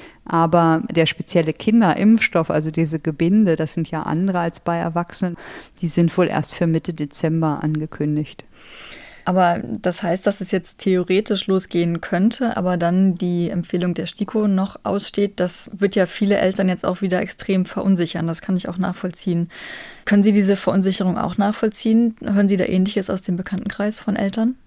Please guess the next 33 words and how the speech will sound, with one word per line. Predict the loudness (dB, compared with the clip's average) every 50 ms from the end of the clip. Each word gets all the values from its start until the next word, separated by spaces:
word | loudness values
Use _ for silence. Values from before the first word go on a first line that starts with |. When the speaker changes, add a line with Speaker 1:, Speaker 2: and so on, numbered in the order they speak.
| _ _ _ _ _ -20 _ -2
Speaker 1:
Ja, | 2 4 6 6 6 6 6 4 4
auf | 2 0 -2
jeden | -4 -4 -2 -2 -2 -4
Fall. | -4 -2 -2 -2 0 0 0
Also | 0 0 0
es | 0 -2 0
gibt | -2 -2 -2 -4 -4 0
Eltern, | 2 2 2 2 2 0 2 2 2
die | 0 0
schon | 0 0 0
eine | 2 2 2
ganz | 2 2 2 2 0 -2
klare | -4 -2 0 0 2 2 2
Meinung | 2 2 2 0 2 2 4 4 4 4 2
haben, | 2 0 0 -2 -2 0 0 2 2 2 2 0
die | -2 -4 -6 -6 -6 -4
zum | -2 0 2
Beispiel | 2 2 0 -2 -4 -2 -2
auch | -2 -2 -2
schon | -2 -2 0 0 0 0 0 -2
bei | -2 -2 0
den | 0 0 0
zwölf | 0 2 2 2 2
bis | 0 -4 -4 -2
siebzehnjährigen | -2 -2 -2 -4 -6 -4 -2 0 0 0 0 2 2 2 2 2 0 -2 -4 _ _ -4
ein | -2 -2
Geschwisterkind | -2 -2 -2 0 0 0 0 0 -6 -6 -6 -4 -2 -2 -2 0 0
haben, | 0 0 0 0 -2 -2
was | -4 -4 -4
jetzt | -6 -6 -6 -4
geimpft | -2 0 2 2 2 0 0 -2 -6
ist | -6 -4 -4 -4 0
und | 2 2 2 2